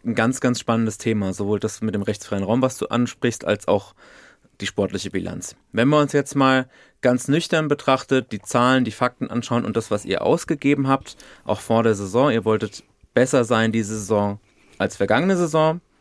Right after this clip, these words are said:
da seid ihr auf dem Weg dahin, das ist durchaus realistisch, dass ihr das dieses Jahr schafft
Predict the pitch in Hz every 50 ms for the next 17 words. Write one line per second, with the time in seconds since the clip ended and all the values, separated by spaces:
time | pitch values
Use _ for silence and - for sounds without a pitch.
0 | _ _ _ _ _ _ - 107 104 107 113 110 110 107 110 107 113 - - _
1 | _ _ - - 120 117 110 113 101 127 139 151 - - 131 131 143 156 147 123
2 | 117 - 117 - - 127 131 - 120 110 104 120 110 113 135 143 - - 135 -
3 | 120 107 113 107 113 104 - 110 107 107 - 101 98 - 127 131 143 - -